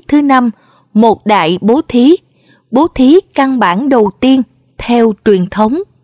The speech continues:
cổ xưa. Không bị ô nhiễm và không bao giờ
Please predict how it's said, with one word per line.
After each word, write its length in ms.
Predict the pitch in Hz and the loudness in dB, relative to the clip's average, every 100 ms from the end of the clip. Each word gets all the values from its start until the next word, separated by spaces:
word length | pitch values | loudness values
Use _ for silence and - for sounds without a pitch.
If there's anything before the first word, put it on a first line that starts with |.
| _ | _
cổ 300 | - 170 233 | -2 0 0
xưa. 340 | 254 - 240 240 - _ _ _ _ _ _ _ | -2 0 0 -2 -8 _ _ _ _ _ _ _
Không 340 | - 311 320 | -4 -2 -2
bị 180 | 269 202 | 0 0
ô 280 | - 269 269 | -2 -2 -2
nhiễm 320 | 254 220 170 294 - _ _ - | -2 -2 -2 -4 -12 _ _ -8
và 340 | 196 247 226 | -4 -2 -2
không 380 | - - 311 311 | -6 -4 -2 0
bao 100 | 302 | -2
giờ 360 | 262 220 202 | 0 0 0